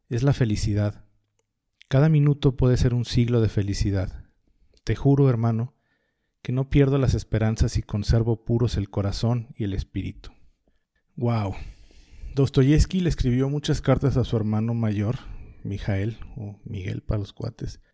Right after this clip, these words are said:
muchísimos años antes de que escribiera,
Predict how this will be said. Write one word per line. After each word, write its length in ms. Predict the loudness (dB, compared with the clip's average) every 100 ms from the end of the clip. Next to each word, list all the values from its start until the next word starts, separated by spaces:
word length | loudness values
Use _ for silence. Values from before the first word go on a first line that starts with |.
| _ -8
muchísimos 920 | -6 -6 -4 -2 0 0 0 0 0
años 420 | 2 0 -2 -2
antes 360 | -4 -4 -6 -6
de 100 | -8
que 80 |
escribiera, 800 | -12 -6 -4 -2 -2 -2 -4 -6